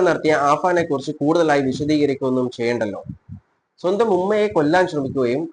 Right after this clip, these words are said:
അഞ്ചോളം പേരെ കൊല്ലുകയും ചെയ്ത എന്തിനു പറയുന്നു, സ്വന്തം അനിയനെ വരെ കൊന്ന വ്യക്തിയാണ് ഈ അഫാൻ എന്ന് പറയുന്ന വ്യക്തി. എന്നാൽ ഇവനെക്കുറിച്ച് ഇപ്പോൾ ഞെട്ടിപ്പിക്കുന്ന വിവരങ്ങളാണ് ഇപ്പോൾ പുറത്തു വന്നുകൊണ്ടിരിക്കുന്നത്.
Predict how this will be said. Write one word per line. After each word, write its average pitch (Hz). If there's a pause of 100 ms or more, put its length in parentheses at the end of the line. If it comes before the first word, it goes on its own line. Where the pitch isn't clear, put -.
അഞ്ചോളം 196
പേരെ 156 (100)
കൊല്ലുകയും 170 (120)
ചെയ്ത 131 (140)
എന്തിനു 151
പറയുന്നു, 131
സ്വന്തം 131 (160)
അനിയനെ 165
വരെ 143
കൊന്ന 131
വ്യക്തിയാണ് 127 (120)
ഈ 139 (140)
അഫാൻ 147
എന്ന് 127
പറയുന്ന 117
വ്യക്തി. 104 (1000)
എന്നാൽ 233 (220)
ഇവനെക്കുറിച്ച് 220
ഇപ്പോൾ 190
ഞെട്ടിപ്പിക്കുന്ന 185
വിവരങ്ങളാണ് 147
ഇപ്പോൾ 143 (100)
പുറത്തു 139
വന്നുകൊണ്ടിരിക്കുന്നത്. 120